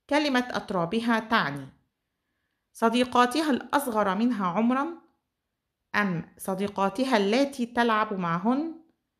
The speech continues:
أم صديقاتها الأكبر منها عمرًا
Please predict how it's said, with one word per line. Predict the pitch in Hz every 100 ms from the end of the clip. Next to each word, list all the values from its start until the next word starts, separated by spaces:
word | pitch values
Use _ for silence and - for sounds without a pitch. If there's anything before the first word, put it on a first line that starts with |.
| _ _ _ _ -
أم | 233 240 240 -
صديقاتها | - 202 196 196 196 196 262 262
الأكبر | 208 - 262 233 214 196
منها | 214 233 202
عمرًا | 180 220 233 233 226 226 226